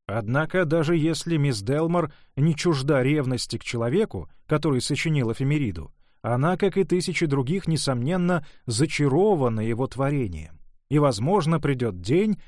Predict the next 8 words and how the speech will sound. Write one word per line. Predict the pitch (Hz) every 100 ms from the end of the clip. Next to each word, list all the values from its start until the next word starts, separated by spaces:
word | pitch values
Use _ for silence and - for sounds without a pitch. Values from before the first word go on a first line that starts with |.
| -
когда | - 147 104 160 180
она | 165
попробует | 143 131 135 165 143 -
написать | 113 110 139 180 - - _
что-нибудь | - - 147 165 143 143 -
в |
этом | 107 117 104
роде». | 95 85 78